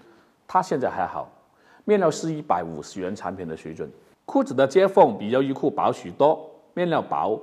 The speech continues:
缝当然也没那么厚，不会觉得做着充电线。除了接缝、腰头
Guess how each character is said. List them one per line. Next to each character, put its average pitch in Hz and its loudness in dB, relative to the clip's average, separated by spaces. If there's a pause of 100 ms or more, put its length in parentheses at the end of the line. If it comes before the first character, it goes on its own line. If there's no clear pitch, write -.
(120)
缝 151 4
当 175 2
然 113 -4
也 98 -4
没 80 -8
那 151 -2
么 131 -2
厚， 113 0 (280)
不 113 -4
会 156 2
觉 117 -2
得 139 2
做 170 2
着 131 0
充 156 -8
电 143 0
线。 113 -4 (300)
除 - 2
了 165 8
接 170 4
缝、 160 4 (680)
腰 - 8
头 98 0